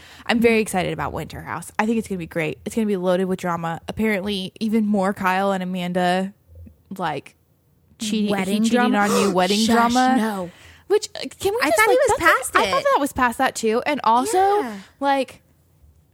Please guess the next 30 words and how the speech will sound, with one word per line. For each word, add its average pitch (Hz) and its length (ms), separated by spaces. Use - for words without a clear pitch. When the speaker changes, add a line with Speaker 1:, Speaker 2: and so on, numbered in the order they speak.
Speaker 1:
I 294 120
don't 339 200
know, 220 300
because 233 300
I've 214 120
never, 214 720
I've 202 160
never 220 280
had 202 200
somebody 202 340
constantly 185 600
accuse 180 440
the 185 100
person 185 340
that 180 140
I'm 170 100
with 160 240
of 185 140
cheating, 202 560
but, - 100
like, 220 380
she 285 600
just 240 520
dissolves 226 520
into 214 180
tears 247 320
every 175 220
time. - 340
Speaker 2:
Mm-hmm. 247 120
Speaker 1:
And 247 360